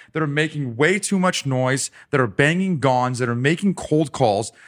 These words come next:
that all of a sudden reminds everyone, whether they like it or not,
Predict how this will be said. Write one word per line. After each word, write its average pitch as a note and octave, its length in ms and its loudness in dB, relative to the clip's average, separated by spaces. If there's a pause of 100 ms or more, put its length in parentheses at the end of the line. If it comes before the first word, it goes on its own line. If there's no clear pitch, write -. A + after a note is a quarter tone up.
that - 180 -6
all G3 240 0
of G#3+ 80 -2
a G3 60 -4
sudden F#3 400 -2
reminds C#3+ 640 0
everyone, F#2+ 480 -2
whether B2+ 240 2
they B2 160 2
like C3+ 260 0
it E3+ 80 -2
or C#3 140 0
not, A#2+ 440 0